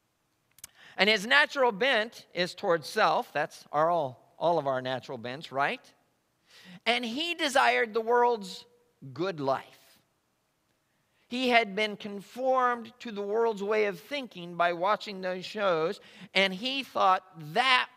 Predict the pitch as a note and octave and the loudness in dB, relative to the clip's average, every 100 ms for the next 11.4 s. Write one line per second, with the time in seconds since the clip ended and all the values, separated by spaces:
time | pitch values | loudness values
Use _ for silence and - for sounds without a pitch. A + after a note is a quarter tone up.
0 | G3 G3 G3+ F3 D#3+ F3+ F3+ F#3+ E3 D3+ | -6 -2 -2 -4 -10 -8 -6 -6 0 2
1 | C#3 - C#3+ F3+ G#3+ - F3 E3 D#3+ - | 2 -2 0 2 2 -2 -2 0 0 -4
2 | - D3 B2+ - _ - _ _ _ _ | -10 -10 -12 -18 _ -20 _ _ _ _
3 | _ _ _ _ - D#3+ E3+ G#3 C4 C4 | _ _ _ _ -20 -14 -8 0 2 4
4 | D4+ C#4 A#3+ A3+ A3+ G#3+ A#3+ - G#3+ A3 | 2 2 0 0 -2 -2 -4 -4 -6 -6
5 | - A3 G#3+ G#3 G#3 G3+ F#3+ F#3+ A#3 G#3 | -2 2 4 2 0 -2 -4 -4 0 0
6 | - C4 B3+ B3 B3+ - - - C#4+ D4+ | 2 2 2 0 -6 -10 -20 -8 -2 0
7 | E4+ B3 C4+ C4 B3+ A3+ G#3+ A3+ A3+ A3+ | 0 0 -2 -2 -6 2 4 4 2 -2
8 | - - A3+ A3 A3 G3 G3 F3 D3+ F#3 | -10 -10 -2 0 0 -4 -8 -8 -4 -2
9 | G3 G3 A3+ - - _ _ _ _ _ | -2 -4 -12 -14 -20 _ _ _ _ _
10 | _ _ _ _ _ _ _ _ _ _ | _ _ _ _ _ _ _ _ _ _
11 | D3 D#3+ E3 G#3 | 0 2 2 0